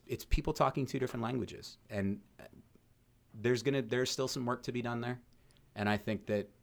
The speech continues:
you know, it, it will work itself out. And I think that this has opened up a larger conversation for the beer community in Baltimore and in Maryland. Um, and I'm curious to see where it goes. I mean, I've sat in on, uh, one of the task force meetings. I'm going again,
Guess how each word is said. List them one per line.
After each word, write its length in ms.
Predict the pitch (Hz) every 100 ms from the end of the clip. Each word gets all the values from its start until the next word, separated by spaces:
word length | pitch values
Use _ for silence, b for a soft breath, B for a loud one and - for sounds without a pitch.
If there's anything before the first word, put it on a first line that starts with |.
| -
you 80 | 101
know, 120 | 101
it, 80 | 101
it 160 | - 104
will 140 | 110
work 220 | 101 107 117
itself 360 | - - 95
out. 140 | 101 101
And 100 | 101
I 80 |
think 220 | 92 104 -
that 120 | 92
this 160 | 104
has 160 | 104 92 -
opened 260 | 101 110
up 120 | 104 104
a 60 |
larger 360 | 95 95 95 104
conversation 640 | 107 98 98 101 92 107
for 100 | -
the 80 | 95
beer 180 | 92 101
community 340 | 101 98 98
in 80 | 101
Baltimore 460 | 95 95 107 101 - B B -
and 120 | 101
in 100 | 95
Maryland. 360 | 98 104 107 104 b b b -
Um, 360 | 98 92 92 92 -
and 100 | 101
I'm 100 | 107
curious 300 | - 110 -
to 80 | 101
see 140 | 107
where 140 | 101 98
it 60 |
goes. 260 | 98 98 -
I 60 |
mean, 100 | 104 101
I've 120 | 104
sat 200 | 113 104
in 120 | 104
on, 280 | 101 101 104
uh, 120 | 104
one 140 | 92 104
of 60 | 98
the 60 |
task 300 | 95 101 95
force 200 | 107 101
meetings. 300 | 104 101 98
I'm 100 | 98
going 260 | 98 98 98
again, 360 | 95 101 98